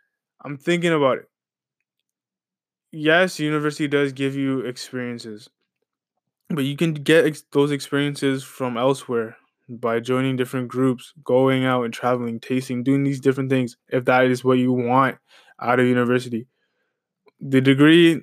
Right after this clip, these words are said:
that is there, and then depending on what job, if you wanna be in, in the stem fields, if you want to be in medicine, if you wanna be in law, then I would recommend, you don't have a choice. You have to go. But for those who are not sure,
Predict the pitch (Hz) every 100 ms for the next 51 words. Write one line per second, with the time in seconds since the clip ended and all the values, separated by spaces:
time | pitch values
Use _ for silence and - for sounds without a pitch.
0 | 156 139 135 127 120 117 117 147 - 131
1 | 123 120 113 143 143 135 127 127 120 113
2 | 120 120 120 127 135 131 127 - 139 139
3 | 131 - 127 131 135 139 127 123 123 120
4 | 120 123 117 - 123 120 123 123 120 123
5 | 117 113 101 113 120 131 131 131 135 131
6 | 127 123 120 120 127 117 120 120 120 120
7 | _ _ - 135 117 113 117 120 120 117
8 | 113 113 113 123 131 127 123 127 135 147
9 | 170 180 170 170 - - - 165 190 180
10 | 165 - 175 165 - - - 135 - 131
11 | 147 - 127 131 123 117 _ _ _ 127
12 | 131 127 139 143 147 147 147 139 135 131
13 | 110 - 123 127